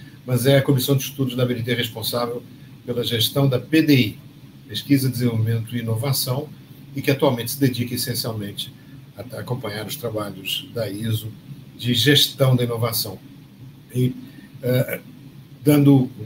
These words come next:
pegando o fio condutor da apresentação do Teixeira, talvez esse seja um ponto interessante a destacar aqui, que é o, o, a evolução conceitual, a evolução importante que aconteceu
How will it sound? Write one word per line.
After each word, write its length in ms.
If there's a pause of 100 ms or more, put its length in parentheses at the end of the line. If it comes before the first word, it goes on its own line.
(400)
pegando 300
o 40
fio 160
condutor 540
da 80
apresentação 720 (220)
do 80
Teixeira, 640 (580)
talvez 300
esse 120
seja 220
um 80
ponto 300 (720)
interessante 720
a 20
destacar 560
aqui, 380 (760)
que 220
é 80
o, 60
o, 540 (540)
a 80
evolução 540
conceitual, 800 (320)
a 60
evolução 500
importante 640
que 60
aconteceu 680